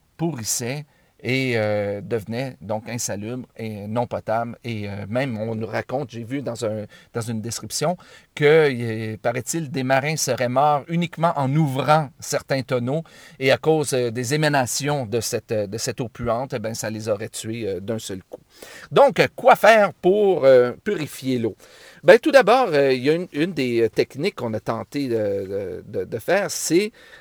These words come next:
d'apporter l'eau, euh, sur le pont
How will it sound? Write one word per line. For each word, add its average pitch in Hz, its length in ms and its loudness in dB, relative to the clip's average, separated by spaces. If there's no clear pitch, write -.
d'apporter 190 540 2
l'eau, 139 360 0
euh, 113 240 0
sur 208 440 -2
le 127 120 4
pont 147 260 2